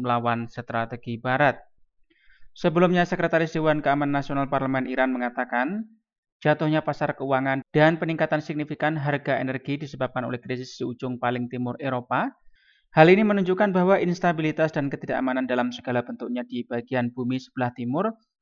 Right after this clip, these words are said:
akan memberikan kerugian serius pada kepentingan Barat. Krisis Ukraina bisa menjadi pelajaran. Menteri Intelijen Republik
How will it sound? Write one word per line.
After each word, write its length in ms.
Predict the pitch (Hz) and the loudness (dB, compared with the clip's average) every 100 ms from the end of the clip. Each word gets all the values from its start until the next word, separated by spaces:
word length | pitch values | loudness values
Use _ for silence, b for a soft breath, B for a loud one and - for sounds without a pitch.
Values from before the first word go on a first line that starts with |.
| - | -8
akan 320 | 143 147 147 | -2 0 0
memberikan 320 | 135 131 123 123 | -2 -2 -2 -2
kerugian 480 | 123 123 131 123 | -8 -8 -4 -6
serius 320 | 120 131 143 - | -4 -4 -4 -8
pada 320 | - 127 117 117 | -8 -4 -4 -4
kepentingan 640 | - - 120 117 117 113 | -6 -8 -8 -4 -4 0
Barat. 240 | 151 131 - - _ _ _ _ _ | 2 2 -2 -20 _ _ _ _ _
Krisis 320 | 185 196 196 | 0 0 0
Ukraina 560 | 180 180 175 180 190 185 | -4 0 0 0 -2 -4
bisa 240 | 143 143 | -4 -2
menjadi 500 | 135 120 123 123 120 - | -2 -2 -2 -2 -6 -4
pelajaran. 800 | 120 117 131 131 147 113 113 139 _ _ _ _ _ _ _ _ _ _ - | -4 -4 -2 2 2 2 -6 -14 _ _ _ _ _ _ _ _ _ _ 2
Menteri 400 | 175 185 214 214 | 2 6 6 4
Intelijen 640 | 214 214 202 214 220 214 - 180 | 4 2 4 6 8 4 -2 0
Republik 560 | 190 190 196 180 196 | 0 2 -2 2 2